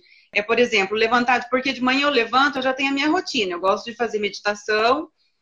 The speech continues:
é, arrumo uma, uma ajeitada na casa pra mim poder operar e tal, mas o que eu posso, de repente, passar a fazer pra me sentir como, né, a proprietária da minha empresa e vou ter sucesso,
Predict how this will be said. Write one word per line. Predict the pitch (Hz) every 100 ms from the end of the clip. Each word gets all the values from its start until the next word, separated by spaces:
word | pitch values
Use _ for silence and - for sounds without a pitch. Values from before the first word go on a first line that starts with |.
| _ -
é, | 196 190 185
arrumo | 185 196 233 220
uma, | 196 180 -
uma | 202 208
ajeitada | 208 214 254 233 208
na | 208
casa | 240 233 277 254
pra | 208
mim | 202
poder | 202 185 196 190
operar | 185 196 202 196 220 247
e | 233
tal, | 220 262 - _ _ _
mas | 214 220
o | 247
que |
eu | 269
posso, | 262 269
de | 269
repente, | 262 247 233
passar | 220 208 202
a |
fazer | 196 190 240 254
pra | 226
me | 220
sentir | 214 220 214 269 277
como, | 240 214 196 185 180 165 156 156
né, | 208 185 156 131
a |
proprietária | - 202 208 202 208 214 240 226 190
da | 185
minha | 185 185
empresa | 185 190 220 240 226 196 180
e | 185
vou | 190
ter | 190 190
sucesso, | - - 262 285 -